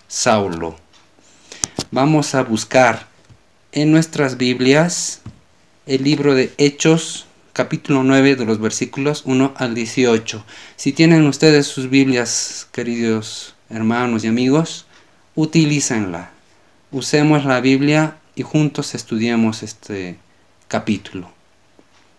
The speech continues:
Pero antes de entrar al estudio vamos a hacer una oración para tener más compañía del Espíritu Santo.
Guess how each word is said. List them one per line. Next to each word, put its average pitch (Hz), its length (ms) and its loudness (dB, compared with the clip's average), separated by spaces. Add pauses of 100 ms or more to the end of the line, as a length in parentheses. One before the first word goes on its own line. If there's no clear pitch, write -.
(140)
Pero 139 420 2 (220)
antes 156 400 2
de 117 300 0
entrar 135 280 0
al 120 120 0
estudio 131 340 -4
vamos 120 320 -4
a 113 40 -10
hacer 107 200 -6
una 101 240 -6
oración 95 480 -8
para 87 380 -12 (580)
tener 107 400 -2
más 110 560 -4 (840)
compañía 113 560 -2
del 104 180 -4
Espíritu 98 540 -12
Santo. 90 400 -12